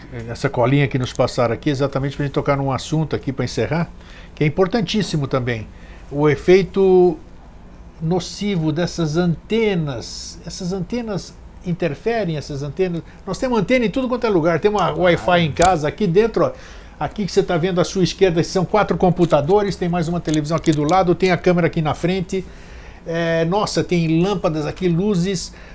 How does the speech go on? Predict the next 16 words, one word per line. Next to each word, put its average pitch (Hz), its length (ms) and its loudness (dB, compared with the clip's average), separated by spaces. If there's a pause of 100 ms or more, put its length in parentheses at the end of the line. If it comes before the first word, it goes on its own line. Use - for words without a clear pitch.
(100)
o 185 100 2
prédio 196 400 4
tem 185 180 4
mais 180 220 4
um 180 80 4
monte 185 220 4
de 175 40 2
computadores. 170 680 2 (120)
Como 233 180 -2
é 285 100 -2
que 247 120 -4
são 233 160 -6
essas 190 280 -2
energias 185 840 2
na 170 160 0
nossa, 165 640 -2